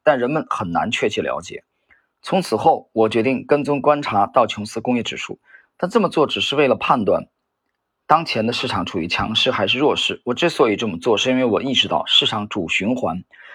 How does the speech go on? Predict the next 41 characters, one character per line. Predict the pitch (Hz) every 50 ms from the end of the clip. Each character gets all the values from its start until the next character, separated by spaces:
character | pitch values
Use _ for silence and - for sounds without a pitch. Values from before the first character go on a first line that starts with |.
| - -
会 | - - 165 160 123
影 | 113 113 117 147 151
响 | - 120 80 92 95
几 | - 120 113
乎 | 113 120 120
所 | - - - 104 110
有 | 135 117 98
股 | 98 - -
票， | 92 - - - - _ _ _ _ _ _ _ _ -
像 | - - 165 151
熊 | - - 117 110 139
市 | 151 - 156 143
或 | 117 110 117
牛 | 107 104 98 104
市 | 127 - 151 139
这 | - 147
样 | 123 113
的 | 98 90
主 | - 87 82
循 | 82 - - 92 107
环 | 107 - 78 78 - - _ _ _ _ -
通 | - 190 196
常 | 190 175 131 117 117
会 | 135 127 113
逐 | 107 101 107
渐 | 117 156 147 113 101
影 | 87 82 104 113
响 | - 113 - - - -
大 | - 131 101 87
多 | 92 107 101
数 | - - -
股 | - - -
票。 | - - - - _ _ _ _ _ _ _ _ _ _ _ _ _ _ _ _ _ _ _ _ _ _ _ _ - - - _ _
这 | - - 160 127
个 | 117 101 90
是 | - - - 120 107 107 104 95 92
本 | 92 92 90 90 92
章 | - 113 123 131
的 | 123 107 101
一 | 110 113
个 | 110 104 101 92 85 -